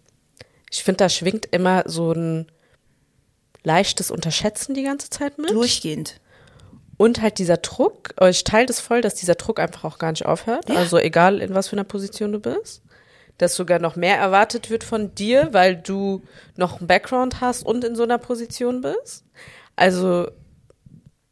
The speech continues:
Speaker 1: der weiße Mann kann irgendwie average sein, warum da, man darf gar nicht average sein irgendwie. Man muss
Speaker 2: Mhm.
Speaker 1: immer noch mehr machen und noch mehr irgendwie zeigen und so.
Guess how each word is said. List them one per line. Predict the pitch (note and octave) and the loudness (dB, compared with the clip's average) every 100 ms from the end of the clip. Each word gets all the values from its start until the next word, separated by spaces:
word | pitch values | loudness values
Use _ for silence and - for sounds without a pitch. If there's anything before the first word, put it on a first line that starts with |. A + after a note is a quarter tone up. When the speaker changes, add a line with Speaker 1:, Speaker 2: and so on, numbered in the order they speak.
| _ _ _ F3+ | _ _ _ -20
Speaker 1:
der | F3 D#3+ D#3+ F#3 F#3 | -18 -16 -6 0 2
weiße | F#3 F#3+ G3+ | 4 2 2
Mann | G3 F#3 | -2 -2
kann | F#3+ | -4
irgendwie | F#3 F#3 - - | -4 -6 -2 2
average | F#3 A3+ A3 - | 2 0 -6 -4
sein, | G#3+ A3 G3 | -2 -2 0
warum | F#3 F#3 F#3+ F3+ | -2 -2 -6 -6
da, | F3 | -6
man | - F#3 | -4 -2
darf | F3+ F#3 | -2 -2
gar | G3 G3+ | -6 -6
nicht | G#3+ - | -6 -6
average | A#3+ A#3 - | -6 -8 -6
sein | C4 C#4+ | -6 -6
irgendwie. | D#4+ - E4+ | -10 -10 -2
Man | A3 | -2
muss | G3+ F#3+ | 0 -2
Speaker 2:
Mhm. | |
Speaker 1:
immer | G#3 G3+ | -2 -2
noch | F#3 F3+ | -2 -4
mehr | F#3 G3 | -2 -2
machen | A3 A#3 A3+ | -2 -4 -4
und | F3+ F#3 | -4 -4
noch | F3+ F3+ F#3+ | -2 -4 -2
mehr | F#3+ G3+ - | -2 0 -2
irgendwie | G3 G3+ | -4 -6
zeigen | - G#3 G#3 A3+ A3 | -4 0 0 -2 -4
und | F#3+ G3+ | -6 -6
so. | A3 A#3+ | -4 -4